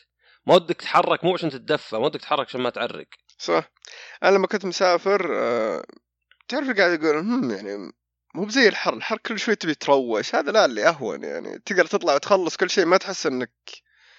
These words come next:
Speaker 2: يعني خست ولا شيء.
Speaker 1: إيه، غير إنه طبعًا، آه، يعني ما أدري، أحس إنه أسهل، مو بشرط طبعًا، لأنه يعني ممكن تكون مكان بارد مرة، بس أحس أسهل تتدفى من تت-، من إنك تبرد. يعني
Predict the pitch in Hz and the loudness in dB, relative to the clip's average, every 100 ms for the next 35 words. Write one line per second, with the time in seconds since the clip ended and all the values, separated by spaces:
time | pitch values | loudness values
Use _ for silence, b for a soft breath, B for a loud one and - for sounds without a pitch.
0 | b b b b b b b b b - | b b b b b b b b b -14
1 | 113 110 139 127 - - 92 92 98 95 | -8 -2 0 0 -4 -6 -6 -4 -4 -6
2 | _ _ _ _ _ _ _ _ _ _ | _ _ _ _ _ _ _ _ _ _
3 | _ _ _ _ - 220 156 220 185 160 | _ _ _ _ -8 -6 -6 -2 0 0
4 | 143 131 127 117 104 104 98 95 87 82 | 0 0 2 0 -2 -2 -4 -4 -6 -8
5 | - 92 92 92 90 87 - _ _ _ | -8 -8 -8 -8 -10 -14 -20 _ _ _
6 | _ _ _ _ _ - - 147 95 80 | _ _ _ _ _ -14 -2 -2 -2 -8
7 | - - - - 175 - 180 165 147 131 | -10 -12 -10 -4 -4 -2 0 4 4 2
8 | 131 151 - 127 127 202 - 151 - 110 | 0 -4 -4 -4 -2 -2 0 -2 -2 -4
9 | 101 104 104 101 101 98 90 87 90 92 | -2 -2 -2 -4 -4 -4 -6 -8 -6 -6
10 | 107 - 87 - 92 90 92 92 95 90 | -6 -10 -14 -12 -12 -10 -12 -10 -10 -8
11 | 92 85 117 170 - 196 190 165 123 107 | -10 -8 -6 -4 -4 -4 -4 -4 -8 -6
12 | 135 - - 120 107 95 - - 107 104 | -6 -4 -6 -4 -4 -8 -14 -10 -8 -6
13 | 101 101 101 - 110 - - 92 104 107 | -8 -8 -10 -8 -10 -10 -14 -10 -6 -8